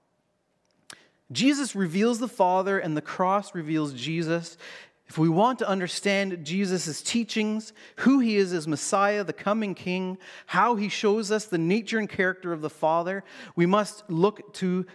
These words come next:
the cross, which is submissive. The cross is the only place where Jesus' teachings make sense. The cross,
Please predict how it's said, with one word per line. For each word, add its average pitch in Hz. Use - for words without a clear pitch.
the 147
cross, 127
which 165
is 151
submissive. 143
The 151
cross 226
is 190
the 175
only 226
place -
where 156
Jesus' 147
teachings 143
make 123
sense. -
The 151
cross, 202